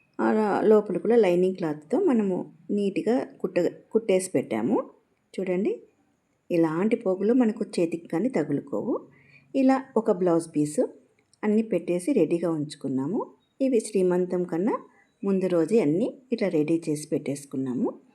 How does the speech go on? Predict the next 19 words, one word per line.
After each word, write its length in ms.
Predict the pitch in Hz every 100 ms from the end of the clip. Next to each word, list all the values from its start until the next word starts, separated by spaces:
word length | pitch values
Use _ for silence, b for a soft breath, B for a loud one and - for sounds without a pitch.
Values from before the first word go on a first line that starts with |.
| b b b b
శ్రీమంతం 520 | - 302 262 226 208 202
రోజు 300 | 196 196 415 539 _ -
ఒక 180 | 226 196 180 - _ _ - 196
స్వీటు, 500 | - 214 170 170 359 - - _ _ _ -
అరటిపండు 540 | 202 180 - 170 170
తాంబూలం 580 | 220 208 165 160 156 156
ఇచ్చేసి 420 | 151 151 147 147 466 B B B -
రిటర్న్ 340 | 190 202 185
గిఫ్ట్స్‌గా 380 | 175 - 160 170
ఇచ్చేసాను. 680 | 123 - 151 151 131 196 494 - _ b b b -
చాలా 360 | - - 180 214
చాలా 320 | 208 175 170
మెచ్చుకున్నారండి. 840 | 165 165 - 165 156 156 147 160 190 - b b b
వాళ్ళు 260 | - 180 170
మెచ్చుకుంటుంటే 720 | 165 165 - 196 185 175 180 180 -
చాలా 420 | - - 220 233 226 226
ఆనందంగా 580 | 185 180 180 175 175 165
ఉండింది 380 | 156 156 160 151
నాకు. 320 | 147 147